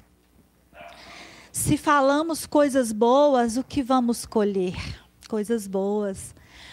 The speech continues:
Mas se falamos coisas ruins, vamos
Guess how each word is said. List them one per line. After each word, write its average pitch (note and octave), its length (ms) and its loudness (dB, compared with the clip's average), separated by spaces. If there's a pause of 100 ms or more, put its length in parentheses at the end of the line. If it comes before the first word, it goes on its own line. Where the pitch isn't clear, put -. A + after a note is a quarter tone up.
(100)
Mas A#3 200 -2
se C#4 140 -6
falamos C#4+ 920 0
coisas C4+ 1040 0 (480)
ruins, D4+ 880 -2
vamos E4+ 540 -6